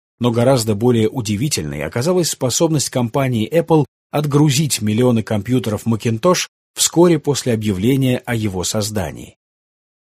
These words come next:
Можно попытаться говорить, что это всего лишь банальное масштабирование производства, а не создание чего-то радикально нового в рамках стартапа.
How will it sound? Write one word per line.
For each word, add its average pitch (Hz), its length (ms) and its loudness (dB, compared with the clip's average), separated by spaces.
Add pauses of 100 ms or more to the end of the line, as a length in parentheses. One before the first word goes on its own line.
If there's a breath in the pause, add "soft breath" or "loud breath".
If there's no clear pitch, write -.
(200)
Можно 185 460 4
попытаться 165 640 0
говорить, 131 600 0
что - 280 -2
это 147 180 2
всего 135 280 0
лишь 131 220 0
банальное 123 600 0
масштабирование 117 840 0
производства, 120 840 0 (300)
а 98 60 -6
не 104 100 0
создание 101 640 -2
чего-то 98 640 -4
радикально 104 680 -2
нового 95 560 0 (200)
в 107 120 -4
рамках 101 320 -2
стартапа. 110 640 -2